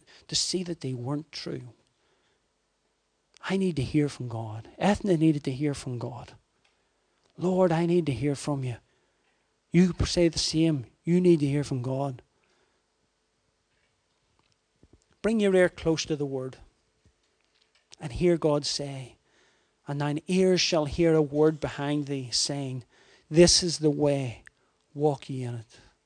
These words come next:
This is the way, walk ye in it." Let me encourage you tonight. God wants to speak to you.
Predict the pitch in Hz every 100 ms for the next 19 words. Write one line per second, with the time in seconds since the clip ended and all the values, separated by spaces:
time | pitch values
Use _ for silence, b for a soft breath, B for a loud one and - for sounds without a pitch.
0 | _ _ _ _ _ _ 151 190 196 185
1 | 165 165 156 151 143 135 123 156 143 -
2 | 143 123 123 - _ _ _ _ _ _
3 | _ _ _ _ _ _ _ _ _ -
4 | 240 233 - 190 170 160 147 151 131 -
5 | 170 185 135 131 135 151 - - - -
6 | 147 - - 170 156